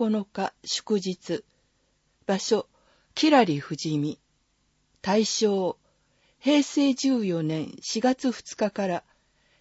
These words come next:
平成十五年四月一日に生まれた方。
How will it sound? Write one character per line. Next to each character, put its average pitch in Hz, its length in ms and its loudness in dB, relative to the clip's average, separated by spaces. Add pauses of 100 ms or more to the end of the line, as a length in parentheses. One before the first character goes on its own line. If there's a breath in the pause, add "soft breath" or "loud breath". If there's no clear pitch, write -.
平 277 220 4
成 277 320 2
十 240 280 0
五 170 160 -4
年 143 240 -2 (440)
四 - 180 -2
月 269 260 2
一 254 320 0
日 240 280 0
に 165 120 0
生 147 80 2
ま 160 160 0
れ 165 120 -2
た 160 180 -8
方。 - 400 -10